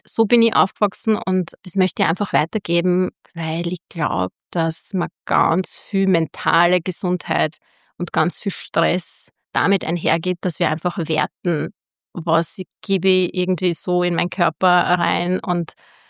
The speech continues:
ähm, ich will mich nicht schlecht fühlen, wenn ich diese Zimtschnecken da esse, so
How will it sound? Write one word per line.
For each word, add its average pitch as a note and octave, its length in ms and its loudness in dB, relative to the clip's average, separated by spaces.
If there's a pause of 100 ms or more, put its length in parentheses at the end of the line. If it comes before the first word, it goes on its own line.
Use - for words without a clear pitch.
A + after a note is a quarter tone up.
(300)
ähm, E3+ 520 -4
ich - 140 -6
will G3 80 4
mich G#3+ 100 6
nicht F#3+ 160 2
schlecht - 320 -4
fühlen, F#3 420 2
wenn E3 120 2
ich E3+ 80 0
diese F3 220 0
Zimtschnecken - 680 0
da D#3 200 4
esse, E3 420 -2
so D#3+ 480 2